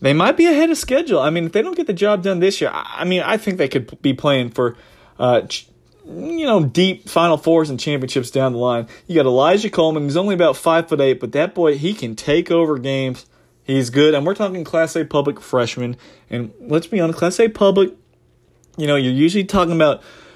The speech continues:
multi-sport guys that might be more football players, and they just don't have the resource to play at a high level and a high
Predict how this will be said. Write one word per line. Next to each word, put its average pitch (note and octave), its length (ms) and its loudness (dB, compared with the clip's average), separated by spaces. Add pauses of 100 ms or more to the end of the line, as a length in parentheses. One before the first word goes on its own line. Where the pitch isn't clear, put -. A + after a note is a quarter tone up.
(140)
multi-sport G3+ 720 2
guys E3 320 2
that D3+ 80 -4
might C#3 200 -2
be A3+ 60 -8
more G3 280 0
football F3 440 -2
players, D3 480 2
and B2+ 80 -8
they A#2+ 80 -6
just D3+ 200 -8
don't G3 160 -6
have G3 180 -4
the G3+ 80 -2
resource E3+ 440 -2
to C3 60 -10
play D3+ 240 -2
at C#3 60 -2
a B2+ 80 -2
high D3 260 -2
level D#3+ 400 0
and C#3+ 80 -4
a A#2+ 60 -4
high C3+ 280 -2